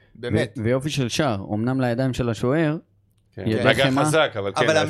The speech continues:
Speaker 1: המיקום
Speaker 3: שלו.
Speaker 1: שלו, אם מי שרוצה ללכת להסתכל על זה שוב, באמת לראות מה זה תנועה של חלוץ בתוך הרחבה, הוא עומד, שהוא בעצם ברגע של השנייה לפני ההגבהה, הוא עומד בקו אחד עם הבלם,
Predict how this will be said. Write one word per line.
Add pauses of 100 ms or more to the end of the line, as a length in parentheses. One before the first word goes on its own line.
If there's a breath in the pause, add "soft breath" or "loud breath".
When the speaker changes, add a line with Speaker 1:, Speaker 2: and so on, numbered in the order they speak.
Speaker 1:
המיקום
Speaker 3:
שלו.
Speaker 1:
שלו,
אם
מי
שרוצה
ללכת
להסתכל
על
זה
שוב,
באמת
לראות
מה
זה
תנועה
של
חלוץ
בתוך
הרחבה, (420 soft breath)
הוא
עומד, (120)
שהוא
בעצם
ברגע
של
השנייה
לפני
ההגבהה,
הוא
עומד
בקו (100)
אחד
עם
הבלם,